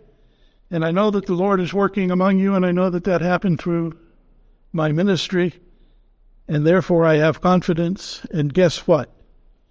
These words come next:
You people of Corinth should take the same confidence." Are you not seeing your lives transformed? Are you not seeing people come to the Lord? That should be the evidence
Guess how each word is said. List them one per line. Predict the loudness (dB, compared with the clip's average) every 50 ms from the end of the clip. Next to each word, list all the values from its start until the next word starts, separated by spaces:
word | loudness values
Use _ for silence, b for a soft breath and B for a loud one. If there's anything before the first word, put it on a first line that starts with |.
| _ _ _ _ _ _ _ _ _
You | -6 -6 -2
people | -2 -2 -2 0 -2 -2
of | -4 -2
Corinth | 0 2 4 4 4 2 0 -2
should | -2 -2 -2 0
take | 2 0 0 0 0
the | -2 0
same | 2 2 2 4 2 2 0 0 -2 -6 -8 -6
confidence." | -2 0 0 0 0 -2 -4 -4 -6 -4 -6 -8 -10 -14 -20 -20 -20 _ _ _ _ _ _ _ _ _ _ -6
Are | -4 -2
you | 0 0 2
not | 2 2 2 0
seeing | -2 -2 0 0 0 2 0
your | 0 0 2
lives | 2 2 2 0 0 -2 -4
transformed? | -4 -2 -2 -2 -2 -2 -4 -4 -4 -2 -2 -2 0
Are | 0 0 0
you | 0
not | 0 -2 -2 -4 -6
seeing | -4 -2 0 0 0 -2 -2 -2
people | -2 -4 -2 -2 -2 -2
come | 0 2 2 2 2 2
to | 0
the | -2 -2
Lord? | -2 0 2 2 2 2 2 0 -2 -8 -16 _ _ _ _ _ _ _ _ _ _ _ _ _ -2
That | 0 0 0 0
should | 0 -2 -2 -2 0
be | 0 0 2 2 0
the | 0 0 -2 0 2
evidence | 2 4 4 4 2 2 0 0 -4 -8 -12 -16 -18 -18 -20